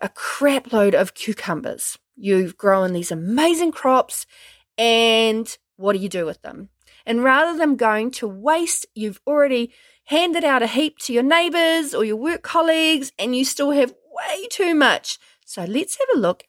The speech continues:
at what is the best way to preserve cucumbers for long-term food storage. There is no doubt that cucumbers are a refreshing and tasty addition to many dishes, but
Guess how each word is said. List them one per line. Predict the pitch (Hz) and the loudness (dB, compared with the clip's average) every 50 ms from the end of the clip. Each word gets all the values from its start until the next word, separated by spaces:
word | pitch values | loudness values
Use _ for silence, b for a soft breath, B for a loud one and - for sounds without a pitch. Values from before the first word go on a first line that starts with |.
| _ - | _ -8
at | - 202 202 - - - | -4 -2 -2 -2 -2 -6
what | 220 226 220 226 - - | -6 -2 -2 -2 -2 -4
is | 233 214 - | -8 -8 -8
the | - 208 | -12 -16
best | 190 _ - 254 392 - - - | -16 _ -4 -2 -2 -2 -2 -2
way | 320 269 233 233 | 0 0 0 0
to | - - - 233 | -2 -2 -4 -4
preserve | 226 - - 294 269 247 - - - 294 330 403 427 - | -4 -4 -4 -2 -2 0 0 0 2 2 2 2 2 0
cucumbers | - - 220 202 - 180 165 170 180 220 - - | -4 -10 -10 -8 -8 -8 -8 -6 -6 -8 -8 -10
for | - - 196 | -10 -12 -10
long-term | 196 196 196 202 196 208 214 208 - - - 190 180 185 190 - | -4 0 0 0 0 0 -4 -6 -8 -8 -6 -4 -4 -4 -6 -10
food | _ - 180 175 165 - | _ -4 -4 -2 -2 -4
storage. | - - - - 262 269 262 220 110 85 - - - B B B B B B B B B B - | -6 -8 -6 0 2 2 4 4 2 -2 -4 -12 -16 B B B B B B B B B B -4
There | 269 302 320 311 | -2 0 2 2
is | 302 311 277 - | 2 0 0 0
no | 285 285 302 311 311 330 320 294 285 302 311 277 | 0 2 2 2 2 2 2 2 2 2 2 2
doubt | 302 320 294 262 240 - | 2 2 2 2 2 0
that | - 202 - | -2 -6 -6
cucumbers | - - 285 277 269 - 262 233 226 214 214 214 220 - - - | -4 -4 -4 -2 -2 0 -2 0 0 0 0 0 -2 -4 -4 -2
are | 160 190 175 - - - | 0 0 0 -2 -4 -6
a | - 190 | -8 -6
refreshing | - - 190 - - - - 302 320 - - - 339 311 311 302 277 - | -6 -8 -10 -14 -12 -6 -2 0 0 2 2 2 2 2 2 2 -2 -4
and | - 170 - _ _ - | -8 -12 -12 _ _ -18
tasty | - - - 330 330 320 - - 311 | -12 -4 -2 -2 0 0 -2 -2 -2
addition | 302 240 240 233 - - 226 208 | 0 0 0 0 0 -4 -6 -8
to | - 220 | -8 -8
many | 202 190 190 190 185 | -8 -6 -6 -6 -2
dishes, | - 254 254 254 - - - - 208 - B B B B B B B B _ _ _ _ - | -2 -2 -2 -2 -4 -8 -8 -6 -8 -10 B B B B B B B B _ _ _ _ 0
but | - 214 185 160 170 233 - - | 2 4 6 6 4 2 2 -2